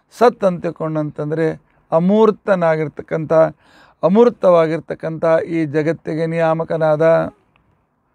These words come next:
ಪರಮಾತ್ಮ ತ್ಯತ್ತಾದ.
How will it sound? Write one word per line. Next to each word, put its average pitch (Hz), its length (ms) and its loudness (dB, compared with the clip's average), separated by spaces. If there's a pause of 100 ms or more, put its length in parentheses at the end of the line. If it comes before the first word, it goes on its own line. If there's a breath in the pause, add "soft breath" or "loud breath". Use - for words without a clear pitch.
(1900 soft breath)
ಪರಮಾತ್ಮ 180 720 0
ತ್ಯತ್ತಾದ. 165 1080 0